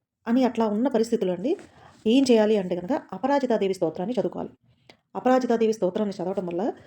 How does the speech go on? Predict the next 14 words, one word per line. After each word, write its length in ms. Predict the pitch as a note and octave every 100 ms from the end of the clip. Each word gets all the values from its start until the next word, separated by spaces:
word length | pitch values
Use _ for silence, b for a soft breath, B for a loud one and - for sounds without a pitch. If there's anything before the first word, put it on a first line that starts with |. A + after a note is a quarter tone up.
| B -
సక్సెస్ 280 | - C4+ A3+
అనేది 180 | A3
వస్తది. 260 | A#3+ E3+ - b b
అపరాజిత 480 | G3 C4 C4+ B3+ B3+
అంటేనే 560 | A3+ - G#3+ A3 A3+ C4+
మీనింగ్ 420 | F3+ F#3+ C4 G3+
ఏంటంటే 420 | F#3 E3+ G#3+ - B B G#3+
పరాజయం 420 | A3+ C#4+ C4 B3+
లేనివటువంటిది. 800 | F3+ A3+ B3 - F3 - - _ _ _ -
పరాజయం 360 | F#3 C4 B3+ A#3
అంటే 220 | A#3 C#4+ - _ -
పరాజయాన్ని 480 | G#3+ B3+ B3+ C4 G3+
ఎరగని 280 | F3+ C#4 C#4+
తల్లి. 240 | G#3+